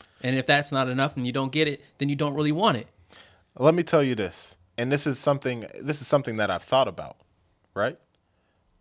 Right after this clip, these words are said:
Speaker 2: When it comes to rapping, and I don't, I used to rap. I, I said it in his, his cipher. I was nine years old when I first started to rap.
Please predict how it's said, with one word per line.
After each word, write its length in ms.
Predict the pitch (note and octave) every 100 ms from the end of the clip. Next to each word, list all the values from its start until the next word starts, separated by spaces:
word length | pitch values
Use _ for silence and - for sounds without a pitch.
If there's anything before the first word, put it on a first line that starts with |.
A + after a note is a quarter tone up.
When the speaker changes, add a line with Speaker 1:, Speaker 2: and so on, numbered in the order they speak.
| -
Speaker 2:
When 160 | B2
it 80 | B2
comes 320 | - C#3+ C#3
to 380 | - C3 A2 G2 - _
rapping, 500 | F#2 G2+ F2+ - - -
and 100 | F#2+
I 100 | G2
don't, 240 | G#2+ G#2+ - _ _ _ _ _ -
I 100 | G#2
used 260 | A2 B2
to 80 | A#2
rap. 280 | A2 A2+ A2+
I, 240 | G2 F2+ -
I 60 | F2+
said 260 | - A#2
it 120 | A2+ A2
in 120 | A2
his, 260 | G#2+ G2 -
his 200 | - G#2
cipher. 480 | - G#2 - E2+ - _ _ -
I 40 | F#2+
was 140 | F2+
nine 280 | G2 A2+ A#2
years 180 | A#2 G#2
old 220 | G#2+ A2
when 120 | G#2
I 60 | G2
first 280 | - G2+ F#2+
started 320 | - F#2+ F2+
to 100 | -
rap. 280 | F2+ E2+ D2